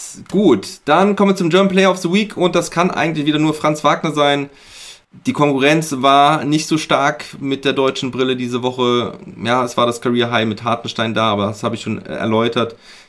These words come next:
dass das halt, ja, relativ leere Zahlen waren im Blowout-Loss. Und ja, Franz hat halt diese Woche recht effizient gescored. Sechs seiner zwölf Dreierversuche getroffen, elf Komma drei Punkte im Schnitt, vier Komma sieben Rebounds, vier Komma drei Assists, also weniger Scoring,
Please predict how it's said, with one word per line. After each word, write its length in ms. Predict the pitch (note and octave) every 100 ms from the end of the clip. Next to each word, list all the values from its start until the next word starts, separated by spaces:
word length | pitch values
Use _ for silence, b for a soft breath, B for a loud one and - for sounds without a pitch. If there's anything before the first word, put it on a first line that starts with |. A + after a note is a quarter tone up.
| _
dass 180 | A2+ -
das 180 | A#2+
halt, 320 | A2+ G#2+ A2 F#2+
ja, 200 | G2 G#2+
relativ 560 | G2+ G#2 A2 G#2 -
leere 340 | G2+ G#2 A2 G#2+
Zahlen 460 | - G2 A2 A2
waren 320 | G#2 G#2 G#2
im 380 | E2 G#2 G2+ G2
Blowout-Loss. 920 | G#2 G#2 G#2+ G2+ G2+ G2+ G2+ G2+ - b b b b b _ -
Und 800 | G#2+ G#2 G2+ G2+ G2 G2 G2 G2 - - - - - F#2
ja, 220 | G2 B2
Franz 320 | A#2+ B2+ D3 D3
hat 180 | C#3
halt 180 | C#3+ C3
diese 200 | B2+ B2+
Woche 420 | C3+ C3+ B2+ B2 D#2+ G#2
recht 220 | A#2 - -
effizient 540 | - A#2 - C#3+ F3
gescored. 600 | C#3+ - C3+ C3 C3 C3
Sechs 480 | A#2+ C3+ - - -
seiner 600 | A#2 A#2+ A#2 A#2 A2 - -
zwölf 360 | - A#2+ A2+
Dreierversuche 680 | - G#2+ A#2 A#2 A#2 A2+ G#2+
getroffen, 440 | G#2+ - A2 - G2+
elf 200 | A#2 -
Komma 160 | A#2+
drei 140 | A2 G#2+
Punkte 360 | A2 A2+ G#2+
im 140 | G#2+ G#2
Schnitt, 340 | - G#2 G2+
vier 180 | - G#2+
Komma 200 | A2 G#2
sieben 200 | G#2 G#2
Rebounds, 320 | G#2+ G#2 G2
vier 100 | A2+
Komma 180 | A2 G#2
drei 200 | G#2 G2+
Assists, 360 | G2+ C#3+ D#3
also 200 | E2+ A2
weniger 320 | A#2 C#3 B2+ A#2+
Scoring, 420 | - B2+ C3+